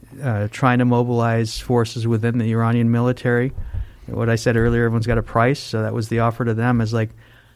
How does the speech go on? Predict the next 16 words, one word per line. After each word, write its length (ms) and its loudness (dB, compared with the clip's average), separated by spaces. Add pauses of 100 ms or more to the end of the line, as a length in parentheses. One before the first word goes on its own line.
(120)
you 80 -2
know, 260 0 (220)
"Why 220 0
don't 140 2
we 120 2
buy 320 0
you 640 2
and 120 2
your 160 2
loyalty 840 0
and 120 0
then 140 2
save 340 0
your 120 0
country 400 -2
from 480 -6